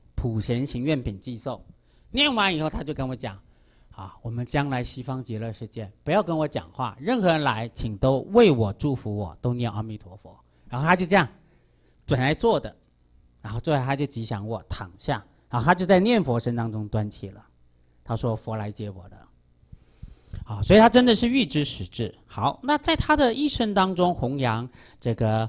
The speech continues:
华严三品当中，因为华严经啊，是，也是他的愿力，他本身也有弘一大师莲集哈，在，呃，台湾或东南亚乃至于海峡两岸的这个艺术界影响力非常大。好，我亲自看过弘一大师写过对联，非常漂亮。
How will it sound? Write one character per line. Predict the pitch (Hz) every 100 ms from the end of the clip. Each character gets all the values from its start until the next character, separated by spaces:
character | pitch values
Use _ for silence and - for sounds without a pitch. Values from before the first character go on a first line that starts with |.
| -
华 | - 113 123
严 | 196 135 135
三 | 135 156 160
品 | 113 104
当 | 117 117
中， | 120
因 | 208 277
为 |
华 | 220 147 185
严 | 180 151
经 | 147 143
啊， | 131 98
是， | 117 131 123
也 | 117 104
是 | 151
他 | - 156
的 | 147
愿 | 156 180 127
力， | 139 107 - - -
他 | 160
本 | - 120
身 | 123 147
也 | 135
有 | 117
弘 | 101 110 123
一 | 147
大 | 156 143
师 | 127 - 117
莲 | 113 104 110 147
集 | - 95 104
哈， | 107 92 -
在， | 127 131 127 120 - - -
呃， | 98
台 | - 107 110
湾 | 131 131 131
或 | 123 113
东 | - 180
南 | 143 123
亚 | 127 101
乃 | 101 101
至 | - 120
于 | 113
海 | 113 95
峡 | 104 117
两 | 113 101
岸 | 131
的 | 120
这 | 107 113
个 | 123
艺 | - 269
术 | - 208
界 | 156 131
影 | 123 175
响 | 151 110
力 | 123
非 | -
常 | 123 117 104
大。 | 117 98 - - - - - -
好， | 101
我 | 104
亲 | - 240 262
自 | 262
看 | - 202 165
过 | 143 120
弘 | 120 123
一 | 135
大 | 135 123
师 | -
写 | 117 110
过 | 98 101
对 | - 127 107
联， | 101 101
非 | 247
常 | 262 147
漂 | 147 135 107
亮。 | 110 101